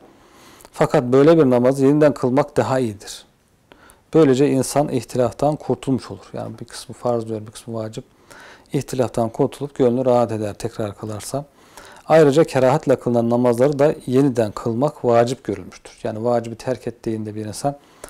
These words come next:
o mekruh işlemiş oluyor. Namaz sahih olsa bile kerahatle birlikte mekruh olarak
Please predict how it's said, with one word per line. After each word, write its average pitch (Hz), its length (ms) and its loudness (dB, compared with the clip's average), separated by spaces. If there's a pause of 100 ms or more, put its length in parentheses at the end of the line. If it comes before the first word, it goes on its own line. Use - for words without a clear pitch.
(540)
o 127 300 0
mekruh 131 380 -4
işlemiş 113 440 -10
oluyor. 127 300 -8
Namaz 135 400 0 (300)
sahih 135 420 -4
olsa 135 360 -2
bile 143 140 0
kerahatle 135 680 0
birlikte 110 340 -8
mekruh 117 420 -2
olarak 110 420 -6